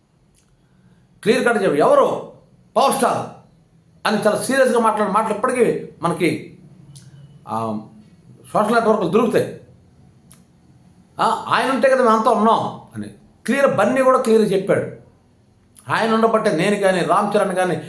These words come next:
మా మెగా హీరోలు ఎవరైనా సరే, తేజ కానీ ఎవరైనా సరే, ఆయన వేసిన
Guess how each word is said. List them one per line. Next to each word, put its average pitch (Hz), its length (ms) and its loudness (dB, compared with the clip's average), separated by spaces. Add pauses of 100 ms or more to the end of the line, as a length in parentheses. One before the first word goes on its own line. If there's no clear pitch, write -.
(220)
మా 175 120 2 (560)
మెగా 220 200 0
హీరోలు 202 340 4
ఎవరైనా 220 340 2
సరే, 160 400 -2 (200)
తేజ 190 180 0
కానీ 180 240 0
ఎవరైనా 226 300 2
సరే, 170 440 -4 (400)
ఆయన 208 280 0
వేసిన 214 520 2